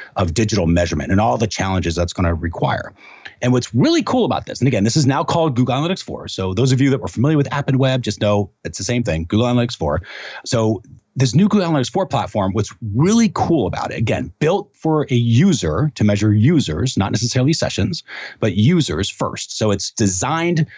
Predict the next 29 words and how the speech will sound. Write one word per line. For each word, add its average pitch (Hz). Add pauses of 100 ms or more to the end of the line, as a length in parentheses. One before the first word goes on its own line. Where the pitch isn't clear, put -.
(180)
to -
be 107
measuring 123
people 127
across 107
the 104
customer 92
journey, 120
which 95
is 82
a 87
huge 95
plus. - (560)
The 120
other 214
thing 131
that 104
is 104 (240)
really 156
neat 113
about -
it - (200)
is 104 (280)
it 147
is 220
designed 101 (320)
for 113 (240)
a 123
world 120